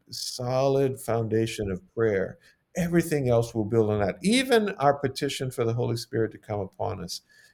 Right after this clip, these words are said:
If, if we, we petition the Holy Spirit out of a sense of gratitude,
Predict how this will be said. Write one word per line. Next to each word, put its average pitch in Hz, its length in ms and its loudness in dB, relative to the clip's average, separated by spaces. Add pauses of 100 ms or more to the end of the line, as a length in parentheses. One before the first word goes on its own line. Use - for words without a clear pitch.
If, 127 320 -4
if 123 300 2 (100)
we, 127 460 0 (260)
we 127 160 4
petition 151 640 0
the 127 80 2
Holy 120 240 2
Spirit 120 540 0 (120)
out 165 300 2
of 123 160 2
a 113 60 0
sense 120 340 -2
of 101 160 -6
gratitude, 92 720 -2